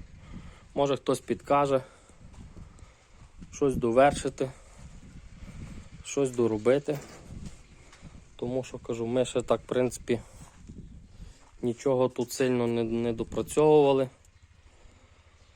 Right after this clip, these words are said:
Все по оригіналу, так як воно має бути, по заводському, ніхто нічого не переробляв. Лакофарбоване покриття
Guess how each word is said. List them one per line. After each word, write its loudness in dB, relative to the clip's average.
Все 0
по 2
оригіналу, 4
так 2
як -2
воно 2
має 2
бути, -2
по -2
заводському, 2
ніхто -2
нічого -2
не 0
переробляв. 0
Лакофарбоване 2
покриття 0